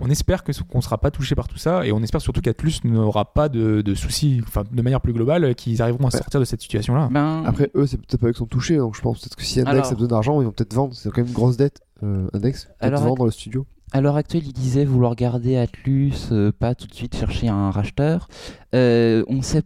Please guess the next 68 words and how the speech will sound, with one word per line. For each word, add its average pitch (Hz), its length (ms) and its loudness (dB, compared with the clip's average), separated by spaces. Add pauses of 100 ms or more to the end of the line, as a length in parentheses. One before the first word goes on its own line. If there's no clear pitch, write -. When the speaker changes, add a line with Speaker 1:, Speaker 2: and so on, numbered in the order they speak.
(100)
Speaker 3:
je, 120 220 2
on 127 340 0
pense 190 320 -2
que 143 100 -6
c'est 135 160 -4
Nintendo 143 380 0
qui - 100 -6
édite 123 240 -6
Shin 127 120 -4
Megami 123 260 0
Tensei 120 160 -4
quatre - 340 -4
en 110 80 2
Europe, 110 380 0
ce - 140 -8
qui - 120 -20
serait, 98 400 -4
ce - 80 -14
qui - 120 0
ferait 120 200 -2
du 110 80 -4
bien. 117 220 0 (200)
Speaker 1:
Ouais. 104 240 0
Speaker 3:
Parce - 120 -20
que 107 80 -8
si 123 140 -8
c'est 120 140 -2
Nissa 123 480 0
ou 107 120 0
Ghostlight, 110 560 -2
euh, 98 180 2
Speaker 1:
Parce 90 180 -2
que - 60 0
non, 123 100 6
c'est 127 120 0
Nice 127 160 2
America 113 340 2
qui - 240 -2
a 104 220 2
un, 107 260 4
Speaker 3:
Ouais. 123 100 4
Speaker 1:
un 113 260 4
accord 131 280 2
avec, 110 240 -2
Speaker 3:
Voilà, 147 220 4
Speaker 1:
euh, 151 40 4
Speaker 3:
en, 156 40 2 (140)
dernièrement, 143 340 2
Speaker 1:
avec 156 100 0
Speaker 3:
c'est 135 60 0
Nice 135 140 0
Speaker 1:
Atlus. 127 100 4
Speaker 3:
America, 127 240 0
voilà, 123 200 2
qui - 100 -6
a - 20 -2
un 110 60 0
accord. 131 340 -2 (400)
Euh, 123 400 4
mais 156 180 0
on 160 140 0
sait 220 160 0
aussi - 180 -4
qu'il - 80 -6
y 143 40 4
a - 20 2
un 120 40 0
crossover 156 440 2